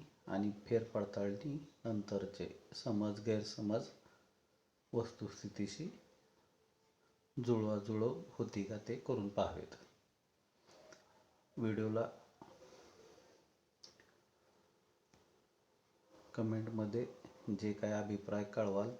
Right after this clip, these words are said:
तेच WhatsApp नंबर नऊ तीन शून्य सात सहा एक सहा सात तीन शून्य ला नक्की कळवा.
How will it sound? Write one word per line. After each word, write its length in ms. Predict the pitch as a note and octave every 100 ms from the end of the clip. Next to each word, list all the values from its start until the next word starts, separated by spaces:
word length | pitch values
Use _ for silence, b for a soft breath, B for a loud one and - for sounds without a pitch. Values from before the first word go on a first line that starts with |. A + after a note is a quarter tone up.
| -
तेच 240 | A#2 A#2 - - - - B B B B A#2+
WhatsApp 400 | A2 - G#2+ G#2+
नंबर 240 | G#2 G#2
नऊ 260 | G#2+ G#2+ G#2
तीन 220 | G#2 G#2
शून्य 320 | - G#2 G2+ G#2+
सात 340 | - G#2 -
सहा 140 | F#2+
एक 180 | G2 G2+
सहा 220 | - G2
सात 200 | F#2 G2 -
तीन 160 | G#2 G#2
शून्य 340 | - G2+ G2 G#2+ - - B B B B
ला 160 | G2 G2+
नक्की 380 | G2+ G#2 - A#2+
कळवा. 440 | - G#2+ G2 C3